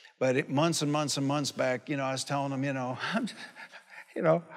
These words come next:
I'm just, uh, getting a little weary of this." And he said, "Son,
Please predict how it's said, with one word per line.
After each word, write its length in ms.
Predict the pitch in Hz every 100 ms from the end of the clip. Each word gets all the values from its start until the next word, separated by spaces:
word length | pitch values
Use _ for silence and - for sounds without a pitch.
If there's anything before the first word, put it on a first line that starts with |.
| - - - _ _
I'm 180 | 165 175
just, 400 | 175 185 - -
uh, 240 | 151 156 160 - - - _ _ _ _ _ _ _ _ -
getting 220 | 151 180 165
a 60 |
little 180 | 170 160
weary 240 | 175 180
of 80 | 147
this." 360 | 127 135 - - - _ _ _ _ -
And 100 | 127
he 80 | 139
said, 340 | - 127 117
"Son, 460 | - 143 160 170